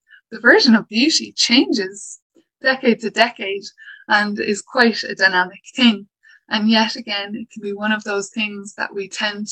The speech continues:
to have a sense of, um, universia-, universality. <laughs> Sorry, tripping over that word, but something that's universal. And yet it's quite individual and can be quite, uh, unique in truth.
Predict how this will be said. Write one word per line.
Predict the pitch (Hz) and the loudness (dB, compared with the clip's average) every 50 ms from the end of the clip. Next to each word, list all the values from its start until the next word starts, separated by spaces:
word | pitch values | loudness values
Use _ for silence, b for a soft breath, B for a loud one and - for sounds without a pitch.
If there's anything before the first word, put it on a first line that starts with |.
| - | -8
to | - 202 196 196 190 202 - B B B B B B | -8 -6 -8 -8 -8 -10 -16 B B B B B B
have | - - 214 202 196 | -2 0 0 0 0
a | 190 | -2
sense | - - 226 220 226 214 208 - - | -4 -2 0 0 0 0 -2 -4 -4
of, | 208 196 196 196 196 196 196 - - _ _ _ _ _ _ - | -2 -2 0 -2 -2 -4 -4 -10 -20 _ _ _ _ _ _ -10
um, | 202 196 190 190 190 190 - - | -8 -8 -6 -8 -8 -10 -12 -8
universia-, | 208 214 220 208 208 202 202 190 196 196 - - - 208 196 185 185 190 196 - _ 170 _ _ _ _ _ - | 0 0 2 2 2 2 2 0 2 0 -4 -6 -8 -8 -8 -6 -4 -4 -6 -6 _ -20 _ _ _ _ _ 0
universality. | 190 202 - - - 208 185 190 214 247 262 254 - 330 330 339 _ B B B B B | 0 0 0 -2 -4 -2 0 2 2 2 2 0 0 0 0 0 _ B B B B B
<laughs> | 226 214 B B _ _ | -4 -6 B B _ _
Sorry, | - - - 208 202 208 202 | -16 -8 -4 0 0 0 0
tripping | - - 233 214 - 233 214 208 | -2 -2 -2 0 2 2 2 2
over | 202 196 202 | 2 0 0
that | 196 196 - - | -2 -2 -2 -2
word, | 190 196 196 208 220 - B B B B B B - | 0 0 0 0 -4 -10 B B B B B B -10
but | 240 240 | -8 -2
something | 285 269 262 254 262 233 220 | 0 2 4 8 8 8 8
that's | 220 208 208 - - - B B B B B - | 8 6 2 -4 -18 -18 B B B B B -2
universal. | 220 220 226 214 214 214 214 220 226 220 - - - - - 214 _ _ b b b b b b b | 2 4 4 4 4 4 4 2 2 2 -2 -8 -10 -12 -12 -12 _ _ b b b b b b b
And | - 214 208 208 214 | -2 -2 0 0 0
yet | 220 220 214 208 208 - - - - _ _ | 2 2 2 2 2 2 0 0 0 _ _
it's | - 220 208 202 - - - | -8 -8 -8 -6 -10 -16 -18
quite | _ - - 254 254 247 - | _ -6 -2 0 0 0 0
individual | - 226 214 214 220 - 214 214 - - 196 190 190 | 0 -2 -2 -2 -4 -6 -8 -6 -6 -6 -8 -6 -8
and | 196 196 190 | -8 -10 -10
can | - 214 202 | -14 -14 -8
be | 208 202 196 - _ - | -6 -6 -6 -8 _ -16
quite, | - - 208 202 208 190 - - - - - _ - | -4 0 2 2 2 2 2 0 -2 -2 -4 _ -8
uh, | - 196 196 196 190 196 - | -6 -6 -6 -6 -8 -12 -14
unique | 208 208 208 202 208 208 196 - - 208 - - | -8 -6 -4 0 0 0 -2 -4 -12 -14 -12 -12
in | 202 190 190 | -12 -12 -6
truth. | 175 - - 208 196 - - _ _ - | -6 -6 -2 -2 -4 -4 -6 _ _ -20